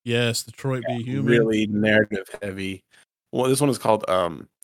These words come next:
Speaker 2: Under the Waves. Um, you follow a character named Stan, an oil company diver in the nineteen seventies who is, who is exploring the depths of the North Sea.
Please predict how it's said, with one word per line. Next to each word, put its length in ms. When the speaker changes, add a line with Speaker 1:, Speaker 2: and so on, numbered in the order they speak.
Speaker 2:
Under 220
the 100
Waves. 760
Um, 580
you 80
follow 500
a 60
character 320
named 200
Stan, 540
an 220
oil 200
company 320
diver 320
in 120
the 60
nineteen 380
seventies 600
who 160
is, 260
who 160
is 200
exploring 800
the 100
depths 420
of 180
the 40
North 480
Sea. 460